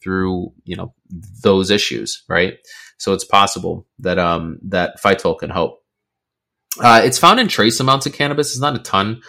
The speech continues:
You're not gonna find in it. Um, you're gonna find it in green tea naturally. Parsley, you'll find, uh, phytol, and algae as well is where you find a lot of, um, uh,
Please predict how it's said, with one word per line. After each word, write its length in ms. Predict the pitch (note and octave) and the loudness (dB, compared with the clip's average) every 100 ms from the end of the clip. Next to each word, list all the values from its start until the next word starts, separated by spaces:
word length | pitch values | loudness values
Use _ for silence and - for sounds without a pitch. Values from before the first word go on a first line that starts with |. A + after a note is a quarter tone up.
| - _ | -20 _
You're 120 | A2 | 0
not 120 | A2+ A2 | 0 0
gonna 140 | A2+ | -2
find 220 | A#2+ A2+ | -2 0
in 100 | A2+ | 0
it. 180 | A2+ - - _ _ _ F#2+ | -2 -6 -16 _ _ _ 0
Um, 360 | F#2+ F#2+ F#2+ | 2 2 0
you're 120 | A#2 | 0
gonna 120 | B2+ B2+ | 2 2
find 240 | B2 A#2 | 4 4
it 100 | A#2+ | 2
in 80 | G#2+ | -2
green 260 | G#2 A2+ | -2 -2
tea 320 | A2 A#2 G#2+ G#2+ | -2 0 0 2
naturally. 640 | G#2 G#2 - G#2 G#2 G#2 | 0 0 -2 -2 -2 -4
Parsley, 480 | - A2 G#2+ - A2 | 0 0 0 -2 -2
you'll 160 | G#2 G2+ | -2 -2
find, 500 | G#2+ G2+ G2 G2 - - | -2 0 -2 -8 -10 -2
uh, 180 | F#2+ F#2 | 0 2
phytol, 560 | F#2+ F#2+ - G2+ G2+ | 2 0 2 0 0
and 140 | E2+ F2 | -2 -4
algae 600 | F2 G2+ G2+ C#2+ D2 - | -2 -4 -6 -12 -14 -14
as 160 | - - | -14 -4
well 200 | F#2 F2 | 0 0
is 120 | E2+ | -2
where 100 | F2+ | -4
you 100 | F2 | -4
find 200 | - E2+ | -6 -8
a 60 | E2+ | -6
lot 160 | E2 | -8
of, 120 | - _ _ | -10 _ _
um, 420 | - E2+ D#2+ D#2+ - - _ _ _ _ | -8 -6 -8 -14 -20 -20 _ _ _ _
uh, 420 | D#2+ D#2 D2+ D2+ | -4 -4 -4 -8